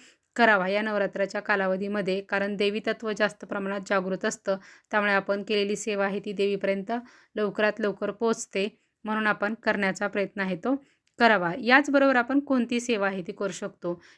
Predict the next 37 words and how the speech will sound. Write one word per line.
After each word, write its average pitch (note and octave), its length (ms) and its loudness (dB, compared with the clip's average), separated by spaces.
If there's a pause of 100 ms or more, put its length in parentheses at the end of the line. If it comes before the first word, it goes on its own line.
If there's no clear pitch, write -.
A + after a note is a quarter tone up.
की A3 80 -8
याबरोबर B3 460 6
आपण G3+ 380 -2
देवीची A3 380 -2
सर्वात G#3+ 380 -2
आवडतीची G3 520 -2
सेवा G3 300 0
आहे G3 260 2 (340)
ती A#3+ 100 -2
म्हणजे G#3 260 -4
कुंकुमार्चन G3 760 -2
सेवा. F3+ 320 0 (340)
कुंकुमार्चन C4 680 4
आहे A3+ 180 0
ते A3 120 -4
आपण G#3+ 280 -4
देवीच्या G#3 360 -2
टाकावर G#3 460 0
करू G3 200 -8
शकतो, G3 560 -6
फोटोवर A3+ 400 0
करू G3+ 200 -4
शकतो, G3+ 480 -6
मूर्तीवरती G#3+ 600 -2
करू G3 240 -4
शकतो. G#3 520 -4 (360)
आता A3+ 320 6
काही C4 320 2
जणांचा C#4 380 4
असा C4 180 0
प्रश्न B3+ 300 -2
येईल A3+ 360 0
की A#3+ 80 -6
आम्ही A3+ 240 -2
घटस्थापना G#3+ 600 -2
केलेली G#3 380 0
आहे, G#3 340 4